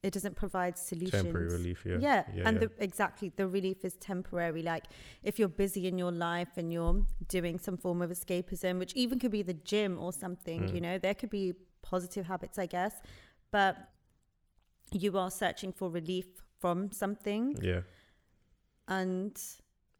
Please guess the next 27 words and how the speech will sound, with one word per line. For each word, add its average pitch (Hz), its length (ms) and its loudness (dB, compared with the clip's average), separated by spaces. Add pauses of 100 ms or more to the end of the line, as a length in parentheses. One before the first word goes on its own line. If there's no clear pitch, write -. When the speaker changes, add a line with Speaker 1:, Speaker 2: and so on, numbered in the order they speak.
(420)
Speaker 1:
I 190 60 -4
think 269 380 0 (840)
part 202 400 4
of 180 140 -2 (160)
the 165 120 0
negative 165 840 -2 (420)
connotation 175 760 -2
or 165 120 0
it - 120 -6
being 170 260 -2
judged 165 260 -4
so 165 200 -2
harshly 160 500 -4
is 151 120 -6
because 180 240 -4
of 170 100 0
how 156 140 -4
quickly - 500 0
it - 80 -8
can 175 140 -6
spiral. 160 680 -4 (1400)
Speaker 2:
I - 80 0
think 139 180 6
that's 147 160 10
the 135 120 8
danger 120 360 12
with 101 340 6